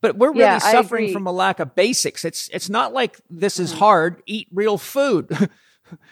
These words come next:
Speaker 1: c-, from real
Speaker 2: <laughs> Yeah.
Speaker 1: soil. Drink clean water. Go to bed when
Speaker 2: Yeah.
Speaker 1: you're tired. Move your body and have a dream bigger than your crisis so you have a reason to get your ass off your couch. Really, I
Speaker 2: Yeah.
Speaker 1: summarized,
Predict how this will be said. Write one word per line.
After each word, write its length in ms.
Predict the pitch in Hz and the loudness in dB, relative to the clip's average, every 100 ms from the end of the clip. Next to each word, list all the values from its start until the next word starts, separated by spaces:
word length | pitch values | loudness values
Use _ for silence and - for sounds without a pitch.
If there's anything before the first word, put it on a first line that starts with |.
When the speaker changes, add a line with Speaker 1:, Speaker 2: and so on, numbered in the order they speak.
| _ _ | _ _
Speaker 1:
c-, 80 | 220 | -12
from 340 | - 247 208 220 | -2 -2 0 0
real 160 | 269 | 4
Speaker 2:
<laughs> 60 | 214 | 4
Yeah. 40 | |
Speaker 1:
soil. 480 | - 277 330 262 170 | 2 2 4 4 2
Drink 340 | 151 247 285 | -6 -8 -8
clean 440 | - 254 302 277 226 | -16 -14 -12 -12 -6
water. 600 | 254 330 339 208 185 - _ _ _ _ | -2 0 0 0 -4 -6 _ _ _ _
Go 160 | 247 311 | 0 0
to 120 | 254 | 0
bed 300 | 247 294 294 | 0 0 0
when 140 | 277 | -6
Speaker 2:
Yeah. 40 | 254 | -6
Speaker 1:
you're 120 | 240 | -6
tired. 580 | - 247 311 269 254 254 | -4 -2 -2 0 -2 -4
Move 320 | 247 330 247 | -6 -4 -4
your 160 | 254 220 | -6 -6
body 760 | 196 214 - 226 208 269 - - _ _ | 0 2 4 2 0 -4 -8 -12 _ _
and 140 | - 233 | -8 -2
have 240 | 262 302 | 0 2
a 60 | 247 | -2
dream 480 | 170 185 311 311 190 | -4 -8 -8 -6 0
bigger 320 | 226 254 277 | 0 0 -4
than 160 | 240 | -4
your 180 | 233 214 | 0 -2
crisis 580 | - 285 349 392 226 247 | 0 0 2 2 -2 -6
so 140 | - | -6
you 160 | 240 233 | -4 -2
have 160 | 240 240 | 0 0
a 60 | |
reason 360 | 214 240 220 226 | -4 -6 -6 -6
to 80 | 208 | -4
get 220 | 233 - | -6 -6
your 120 | 208 | -2
ass 220 | 220 214 226 | 0 0 2
off 240 | 226 - | 0 0
your 100 | 202 | -10
couch. 640 | - 370 359 - - - | -4 0 0 0 -6 -12
Really, 460 | - 185 233 240 240 | -16 -16 -6 -4 0
I 80 | 240 | -2
Speaker 2:
Yeah. 40 | |
Speaker 1:
summarized, 760 | - 269 262 160 240 233 233 | -2 -2 2 4 4 2 0